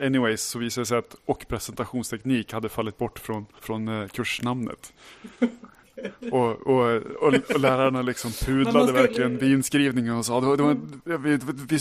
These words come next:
Speaker 1: vi, det var inte, det är inte vårt fel, det skulle varit med." Men,
Speaker 2: Alltså,
Speaker 1: ja.
Speaker 2: man skulle ju kunna säga att grafisk formgivning är presentationsteknik.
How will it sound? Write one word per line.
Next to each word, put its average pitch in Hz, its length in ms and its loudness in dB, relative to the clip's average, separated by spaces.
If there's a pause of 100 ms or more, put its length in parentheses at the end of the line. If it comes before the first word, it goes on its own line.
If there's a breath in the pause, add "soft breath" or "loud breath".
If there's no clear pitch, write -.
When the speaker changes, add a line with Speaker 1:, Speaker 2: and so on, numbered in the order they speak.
(120)
Speaker 1:
vi, 165 140 -4
det 139 100 -8
var 160 100 2
inte, 165 180 2
det 151 160 -4
är 156 40 0
inte 156 140 -2
vårt 160 260 2
fel, 123 220 0
det 127 80 -8
skulle 160 280 0
varit 131 240 2
med." 120 240 -2 (1500 soft breath)
Men, 123 380 -4
Speaker 2:
Alltså, 240 200 -8 (140)
Speaker 1:
ja. 220 120 -10
Speaker 2:
man 233 120 -4
skulle 254 320 0
ju 285 100 0
kunna 214 280 -2
säga 208 500 -6
att 180 300 -10
grafisk 180 360 -8
formgivning 180 560 -12 (100)
är - 400 -10 (360)
presentationsteknik. 196 920 -8